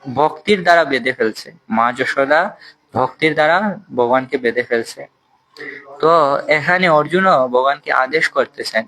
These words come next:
তো ভগবান সেই আদেশ বলতেছেন যে উত্তম রথটি চালিয়ে উভয় পক্ষের সৈন্যদের মাঝখানে স্থাপন করলেন।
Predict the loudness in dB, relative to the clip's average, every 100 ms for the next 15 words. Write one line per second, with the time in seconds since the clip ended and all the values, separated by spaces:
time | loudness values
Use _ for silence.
0 | -4 -2 0 2 0 -2 -2 2 2 0
1 | -4 -2 -2 -2 -2 -2 -2 0 -2 -4
2 | -12 -14 -20 -2 0 0 2 4 4 -2
3 | 2 2 2 -2 2 4 4 4 4 2
4 | 0 2 -2 0 0 0 0 2 0 0
5 | -4 -4 -4 -6 -2 -6 0 -2 -2